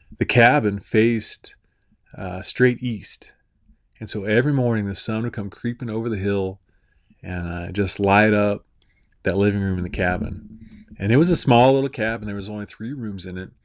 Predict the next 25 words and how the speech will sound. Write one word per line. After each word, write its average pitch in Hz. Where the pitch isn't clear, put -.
You 107
walk 110
in 135
the 117
front 120
door, 101
open 104
up 113
screen 110
door, 98
and 98
there 92
was 90
a 92
glass 92
door. 92
And, 95
uh, 90
to -
the 104
right 117
was 101
a 92
bed. 98
Well, 101